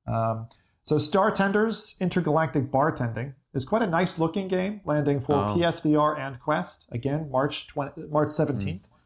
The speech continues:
Speaker 1: It's quite a lot landing on March seventeenth. I don't know why. Um, and then in addition to that, there's Joyway's next title called Outlier, which is an F P S R P G combo with procedural generation, which again, I, I know that they've been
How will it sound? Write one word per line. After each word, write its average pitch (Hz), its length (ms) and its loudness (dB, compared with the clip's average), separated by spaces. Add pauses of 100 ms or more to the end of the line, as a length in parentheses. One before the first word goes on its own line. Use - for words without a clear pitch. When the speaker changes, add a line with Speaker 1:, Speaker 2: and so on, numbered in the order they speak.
Speaker 1:
It's - 100 -20
quite 247 240 0
a 349 40 2
lot 233 280 2
landing 175 340 4
on 131 100 2
March 123 200 2
seventeenth. 123 580 -4
I 139 60 -18
don't 160 120 -20
know 147 80 -16
why. 143 200 -6 (420)
Um, 143 240 2
and 165 100 4
then 175 120 4
in 170 100 2
addition 196 340 2
to 196 100 2
that, 208 260 2
there's 143 200 4
Joyway's 185 600 2
next - 400 -8
title 170 400 -2 (340)
called 139 300 2
Outlier, 160 640 2 (160)
which 127 180 -4
is 131 140 4
an 135 180 -4
F 196 260 0
P 170 140 2
S 156 400 0 (420)
R 156 140 4
P 156 120 2
G 143 200 2
combo 135 680 2 (300)
with 147 180 0
procedural 156 460 2
generation, 135 680 2 (220)
which 160 140 -2
again, 208 400 0 (340)
I, 160 160 -6
I 160 80 2
know 208 340 4
that 185 140 2
they've 170 260 4
been 151 400 2